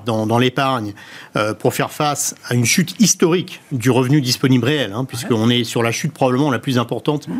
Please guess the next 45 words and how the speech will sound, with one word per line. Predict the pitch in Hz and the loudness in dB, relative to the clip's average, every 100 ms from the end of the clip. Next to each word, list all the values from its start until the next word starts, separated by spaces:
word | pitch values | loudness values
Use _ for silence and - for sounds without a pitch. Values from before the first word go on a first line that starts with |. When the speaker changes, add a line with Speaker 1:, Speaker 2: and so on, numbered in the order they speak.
| - - | -8 -4
Speaker 1:
depuis | 117 139 | -2 0
la | 117 | -2
Deuxième | 120 123 123 | 0 0 2
Guerre | 123 | 0
mondiale. | 117 117 151 196 180 - - - | 0 0 0 -2 -8 -16 -10 -4
Donc | 113 | 0
le | 123 | 2
consommateur | 135 - 131 131 127 | 2 0 0 2 0
américain | 123 123 123 147 | 2 0 0 -2
a | 117 | -2
puisé | - 123 139 | -2 0 2
dans | 113 | 2
ses | - | 0
réserves. | 117 120 196 175 - - - - | 0 2 0 0 -10 -20 -20 -2
En | 175 190 | 2 4
Europe, | 185 185 185 180 - - | 4 4 2 0 -12 -6
euh, | 131 127 123 | -2 0 0
on, | 127 135 | -4 -2
on | 131 | 0
fait | 131 | 0
face | 143 147 139 | 0 -2 0
à | |
un | 127 | 2
double | 135 143 | 4 4
choc, | 143 190 170 | 4 2 0
resserrement | - 147 156 139 143 | 0 0 0 0 0
de | 131 | 0
la | |
politique | 127 127 120 131 131 | 2 0 0 0 2
monétaire, | 123 123 165 185 185 - - - | 2 2 2 2 -2 -8 -20 -12
euh, | 120 | -6
globalement, | 113 127 131 139 175 202 143 | -2 0 0 2 0 0 0
mais | 131 123 | 0 2
également | 131 135 160 180 - | 2 2 2 0 -2
choc | - 165 165 156 | 0 0 0 0
énergétique. | 160 151 135 135 139 123 - - - - | 2 2 0 -2 -2 -4 -8 -16 -14 -4
Alors, | 127 - | -4 -2
c'est | - 135 | 2 2
vrai | 147 180 | 2 0
que, | 180 151 147 - - - | 2 4 4 0 -18 -8
euh, | 120 | -4
des | 110 131 | 2 2
mesures | 143 151 156 - - | 4 4 0 -4 -6
très | - 185 | 0 0
vigoureuses | 175 160 165 160 156 143 107 | 0 4 6 6 4 4 0